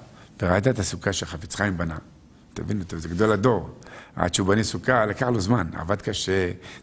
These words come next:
דפק מסמרים, וחיבר את הקרשים, סידר את הסכך. "הנה הסוכה", נתתי לה. אומרת לו,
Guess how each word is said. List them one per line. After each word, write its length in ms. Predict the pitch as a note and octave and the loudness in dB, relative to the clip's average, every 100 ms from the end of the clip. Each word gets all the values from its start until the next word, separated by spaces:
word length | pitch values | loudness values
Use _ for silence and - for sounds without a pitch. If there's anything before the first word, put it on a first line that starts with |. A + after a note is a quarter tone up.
| - | -6
דפק 240 | F2 F#2+ | -2 -2
מסמרים, 540 | F#2 - F#2+ F#2 F2 E2+ - - F#2+ | -2 -2 -2 0 -2 -6 -14 -12 -6
וחיבר 340 | G2 F#2+ G2+ | -2 2 0
את 120 | E2+ | 0
הקרשים, 560 | F#2 - F#2 - F2+ E2 - - - | -8 -4 -4 -2 -4 -4 -10 -16 -6
סידר 260 | - G2+ | 0 0
את 140 | G#2 G2+ | 0 -2
הסכך. 420 | - - E2+ - - - | -4 -2 -4 -4 -16 -4
"הנה 180 | C#3 C3+ | 2 4
הסוכה", 280 | B2+ A2+ C3 | 2 0 0
נתתי 300 | B2 A2 G#2+ | 0 0 -4
לה. 100 | F#2 F#2 - - - - | -6 -8 -14 -16 -14 2
אומרת 320 | B2 B2+ B2 | 4 4 4
לו, 180 | - | 4